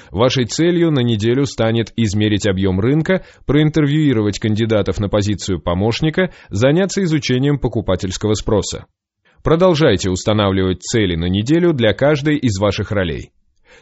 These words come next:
Третий этап. Спланировать время для работы над каждой из целей в течение следующей недели. Некоторые цели могут быть достигнуты только в течение рабочих часов, а некоторые – пока вы добираетесь до работы или в свободное время.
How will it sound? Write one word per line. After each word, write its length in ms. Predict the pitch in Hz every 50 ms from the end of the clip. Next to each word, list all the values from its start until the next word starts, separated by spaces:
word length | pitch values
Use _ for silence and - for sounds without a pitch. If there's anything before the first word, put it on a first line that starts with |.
| - _
Третий 440 | - - 175 185 160 - 120 104 90
этап. 300 | 78 87 73 65 - -
Спланировать 640 | - - - - 127 135 151 175 185 175 175 175 - -
время 380 | 104 110 139 143 117 95 90
для 160 | 82 95 95
работы 460 | 95 101 104 120 151 170 156 180 170 -
над 240 | - 113 113 107 -
каждой 400 | - - 127 135 135 131 147 151
из 180 | 143 - 127 -
целей 420 | - - - 110 107 110 120 127
в 60 | -
течение 460 | - 131 107 - 107 101 101 110 113 107
следующей 500 | - - 104 101 92 95 92 - 104 101
недели. 480 | 104 107 101 104 98 82 71 64 - _ _ _ - - -
Некоторые 560 | - 110 123 123 - 117 90 104 104 101 98
цели 320 | - - 156 165 151 107 92
могут 300 | 98 127 147 147 143 139
быть 180 | 131 139 123
достигнуты 640 | 110 123 113 - - 180 185 165 170 170 160 - 165
только 380 | 156 - 160 170 170 160 170 165
в 60 | -
течение 440 | - 156 - - 135 127 127 131 127
рабочих 440 | 120 113 107 107 104 95 - 101 -
часов, 440 | - - - - 101 76 - - - - - _ _ _ _
а 120 | 101 98
некоторые – 540 | 104 139 165 - 123 95 - 80 76 67 65
пока 300 | - 117 113 - 156 147
вы 100 | 139 131
добираетесь 640 | 127 123 127 127 123 117 110 101 - 101 95 85
до 100 | 90 104
работы 460 | 98 95 92 98 - 127 - - 170 160
или 240 | - 139 139 139
в 80 | 131 -
свободное 540 | - 123 120 107 104 104 98 101 101 101 98
время. 380 | 98 98 95 87 78 65 -